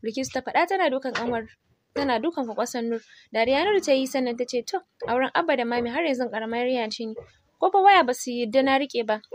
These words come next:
Dariya su Bilkisu suke kwashe da shi yayin da Madina ta ce, "An bar ki a baya wallahi. Ba wani baya, ni haka ya fi min. Wayar ma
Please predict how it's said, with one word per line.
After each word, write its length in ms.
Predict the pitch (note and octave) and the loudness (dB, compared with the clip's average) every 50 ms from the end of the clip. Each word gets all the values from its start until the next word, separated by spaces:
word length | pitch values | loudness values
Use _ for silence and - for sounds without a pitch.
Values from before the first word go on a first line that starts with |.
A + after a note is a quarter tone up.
| - - | -8 0
Dariya 340 | A3+ A3+ A3+ B3 C4 B3+ B3+ | 2 2 4 4 2 2 0
su 100 | - C#4+ | -2 -4
Bilkisu 380 | B3+ A#3+ A3 - F#4 G#4+ G#4+ - | -6 -6 -4 0 0 0 0 -2
suke 240 | - D#4+ - D#4 C#4+ | -6 -8 -6 -4 -2
kwashe 300 | C4+ C#4 C#4 C#4 - B3 | 0 0 0 0 -2 -2
da 80 | A3 G#3 | -4 -4
shi 220 | - - B3 A#3+ A#3 G#3+ | -6 -8 -6 -4 -2 -2
yayin 180 | G#3 A#3 C#4 D4+ | -2 -2 -4 -4
da 80 | C4+ | -6
Madina 320 | A3+ G#3+ G#3+ F4 G#4 G4 C#4 | -6 -6 -4 -4 -4 -4 -6
ta 100 | C#4 C4+ | -6 -6
ce, 160 | - C4+ A#3+ - - | -4 -4 -4 -4 -4
"An 240 | - D4+ F4+ F#4 F4+ | -6 -4 -4 -2 -2
bar 160 | F4+ F#4 G4 | 0 0 0
ki 100 | F4+ - | -2 -4
a 120 | - - A3 | -4 -4 -4
baya 220 | A#3+ A#3+ A#3+ B3 | -4 -4 -4 -4
wallahi. 420 | A#3 A3 A3 G#3+ G#3+ A3 - A3+ G#3+ - _ _ - - A#4+ - - - | -4 -4 -4 -6 -8 -8 -10 -14 -18 -18 _ _ -20 -20 -20 -18 -4 2
Ba 180 | F4 F4 D4 B3+ | 4 4 4 4
wani 160 | B3 A#3+ A3+ | 2 0 -2
baya, 240 | A3+ A#3+ A#3+ A#3 A#3 A#3+ | 0 0 0 0 -2 -2
ni 120 | B3+ C#4+ D#4 | -4 -2 0
haka 160 | D#4+ F4 E4 C4+ | 0 0 0 0
ya 160 | A#3+ A#3 A#3 | -2 -2 -2
fi 100 | - B3 A#3+ | -2 -4 -4
min. 80 | A#3+ A#3 - _ _ _ - | -4 -6 -12 _ _ _ 2
Wayar 200 | A#3+ D4+ D4+ C#4 B3 | 6 6 6 6 4
ma 380 | C4 D4+ D#4+ D#4+ E4 D#4+ C#4+ | 2 0 2 2 2 0 -2